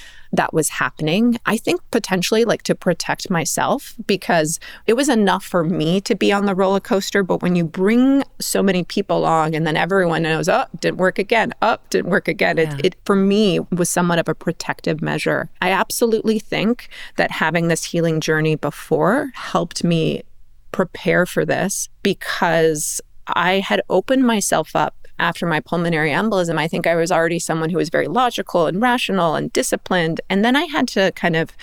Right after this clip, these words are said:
Speaker 1: go more into the spiritual elements of something bigger and purpose and what was I really finding joy in, in life, and digging a lot deeper. I always knew it was gonna work. It definitely wasn't the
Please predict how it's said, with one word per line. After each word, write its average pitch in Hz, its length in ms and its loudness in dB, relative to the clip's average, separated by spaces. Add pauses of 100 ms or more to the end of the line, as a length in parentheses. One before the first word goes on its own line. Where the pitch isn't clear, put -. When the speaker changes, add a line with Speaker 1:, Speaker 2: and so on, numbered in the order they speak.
(800)
Speaker 1:
go 202 240 2
more 170 760 4 (160)
into 185 760 2
the 165 80 2
spiritual - 600 0
elements 160 540 0
of - 140 -2
something 170 520 -2
bigger 151 580 2
and 165 200 -2
purpose - 800 -2
and 156 440 0 (360)
what 202 240 -2
was 233 140 2
I 220 60 4
really 214 260 2
finding 190 460 0
joy 180 320 2
in, - 180 -2
in - 180 -6
life, - 400 -4 (120)
and 180 240 -2
digging 277 360 2
a 277 60 2
lot 190 300 0
deeper. - 560 -6
I 294 180 0
always 392 320 4
knew 220 300 4
it - 100 -2
was 165 160 0
gonna - 260 0
work. - 480 -2 (300)
It - 280 -4
definitely 277 540 2
wasn't 196 400 2
the - 80 -2